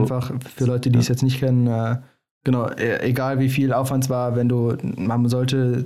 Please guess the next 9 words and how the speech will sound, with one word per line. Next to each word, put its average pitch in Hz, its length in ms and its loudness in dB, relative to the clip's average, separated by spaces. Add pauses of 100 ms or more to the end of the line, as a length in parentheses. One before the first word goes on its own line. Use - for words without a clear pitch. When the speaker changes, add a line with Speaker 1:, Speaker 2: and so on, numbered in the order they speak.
Speaker 1:
trotzdem 127 400 -2
kritisch 131 320 0
zu 135 100 -2
sich 120 120 0
selbst 127 240 -2
sein 120 260 0
und 117 180 0
wenn's, 117 380 -2 (540)
äh, 127 80 -4